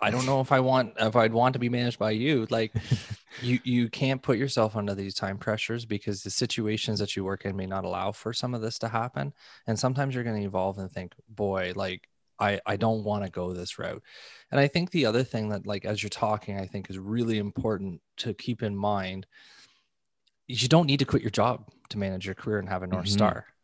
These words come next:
Speaker 1: right? If quitting your job is the best option, then go for it. But actually, I would ad-, advise that talk to people internally. Like, if you work for a de-, halfway decent company, they're gonna have people who,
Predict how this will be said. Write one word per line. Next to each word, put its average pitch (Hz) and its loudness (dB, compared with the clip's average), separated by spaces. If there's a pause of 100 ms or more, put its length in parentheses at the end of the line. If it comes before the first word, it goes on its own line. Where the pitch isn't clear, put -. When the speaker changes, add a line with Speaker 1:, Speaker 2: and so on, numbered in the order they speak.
Speaker 1:
right? 101 2
If 117 -2
quitting 156 4
your 143 2
job 117 4
is 101 -2
the 104 -2
best 104 0
option, 151 -2 (160)
then 139 0
go 170 2
for 92 -2
it. - -12
But 120 4 (280)
actually, 107 4
I 104 0
would 107 0
ad-, 101 0 (120)
advise 98 0
that 101 -4
talk 117 0
to 131 -6
people 135 -2
internally. 117 -2
Like, 92 -6
if 98 -6
you 101 -4
work 113 -4
for 110 -4
a 98 -2
de-, 98 -8
halfway 98 -4
decent 90 -8
company, 110 -6 (520)
they're 123 4
gonna 135 4
have 123 2
people 104 -4
who, 101 -2